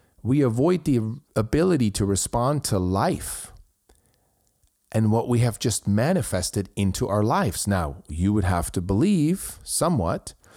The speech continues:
that we're all manifestors, and everything that happens in our lives, we manifested, we called into existence for us.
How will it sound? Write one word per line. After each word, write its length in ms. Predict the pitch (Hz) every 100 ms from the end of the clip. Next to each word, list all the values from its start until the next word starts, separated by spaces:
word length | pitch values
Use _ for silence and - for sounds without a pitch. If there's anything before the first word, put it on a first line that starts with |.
| - - _
that 120 | 98
we're 140 | 98
all 160 | 98 131
manifestors, 800 | 131 90 87 85 76 - 98 104
and 100 | 101
everything 420 | 107 113 147 165
that 120 | 156 135
happens 520 | 104 104 - 110 -
in 140 | - 101
our 120 | 131
lives, 640 | 127 76 64 95 - - - _ - -
we 240 | - 98 135
manifested, 840 | 135 143 170 113 - - - 67
we 180 | 69 104
called 560 | 139 - - 123 123 120
into 320 | 117 120 131
existence 1040 | 113 101 87 117 135 - 71 50 - - - _ _ _ _ _ _ _ _
for 500 | _ - - 95 95
us. 460 | 62 - - -